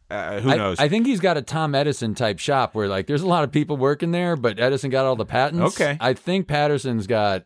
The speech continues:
Speaker 2: uh, like, a
Speaker 1: Right.
Speaker 2: stable of
Speaker 1: We need some
Speaker 2: people.
Speaker 1: Patterson fans to set us straight here,
Speaker 2: <laughs>
Speaker 1: 'cause we're really, we're pretty tough on Patterson if this
Speaker 2: Ugh.
Speaker 1: stuff is not true. But
Speaker 2: I don't know if I'm doing a good job at this new job of mine. Uh, this,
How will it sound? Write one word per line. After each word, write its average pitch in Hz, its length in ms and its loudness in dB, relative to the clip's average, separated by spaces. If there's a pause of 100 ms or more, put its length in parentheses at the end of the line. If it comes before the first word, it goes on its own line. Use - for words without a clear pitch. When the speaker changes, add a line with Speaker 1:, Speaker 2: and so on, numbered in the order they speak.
Speaker 2:
uh, 113 300 -10
like, 104 320 -2
a 113 200 -8
Speaker 1:
Right. 110 80 -6
Speaker 2:
stable 110 580 0
of 87 120 -8
Speaker 1:
We 226 120 -2
need 262 200 -2
some - 140 0
Speaker 2:
people. 90 80 -4
Speaker 1:
Patterson 123 460 0
fans 110 320 -4
to 98 60 -12
set 117 220 0
us 110 120 0
straight 110 340 -2
here, 98 220 -2 (160)
Speaker 2:
<laughs> - 160 -16
Speaker 1:
'cause 139 180 -2
we're 214 180 4
really, 143 440 0 (260)
we're 165 140 2
pretty 175 260 0
tough 117 320 0
on 104 140 -2
Patterson 101 480 -2
if 90 80 -8
this 117 220 -2
Speaker 2:
Ugh. 107 100 2
Speaker 1:
stuff 107 200 0
is 95 140 -10
not 95 160 -6
true. 101 340 -6
But 87 120 -4
Speaker 2:
I - 20 2
don't 294 100 0
know 226 80 4
if 151 100 0
I'm 147 120 0
doing 143 160 2
a 123 60 0
good 110 160 -2
job 110 260 0
at 90 60 -14
this 98 180 -8
new 104 140 -2
job 92 320 -2
of 90 40 -6
mine. 87 280 -4
Uh, 135 120 -6
this, 180 320 -2